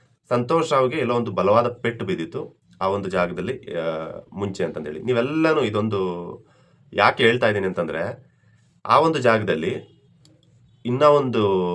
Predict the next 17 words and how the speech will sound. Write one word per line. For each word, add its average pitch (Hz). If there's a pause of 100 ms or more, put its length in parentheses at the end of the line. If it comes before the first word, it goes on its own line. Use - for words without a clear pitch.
(220)
ಮೇಜರ್ 123
ಪಾಯಿಂಟ್ 123
ಏನಪ್ಪಾ 101
ಅಂತಂದ್ರೆ, 87
ಸೌಜನ್ಯ 151
ಮೈ 127
ಮೇಲೆ 131
ಇದ್ದಂಥ 117
ಒಂದು, 120 (640)
ಒಂದೇ 151
ಒಂದು 120
ಮಾರ್ಕ್ 120
ಮಿಸ್ 143
ಆಗಿತ್ತು 147
ರಿಪೋರ್ಟಲ್ಲಿ. 101
ಯಾಕೆ 117
ಅಂತಂದ್ರೆ, 90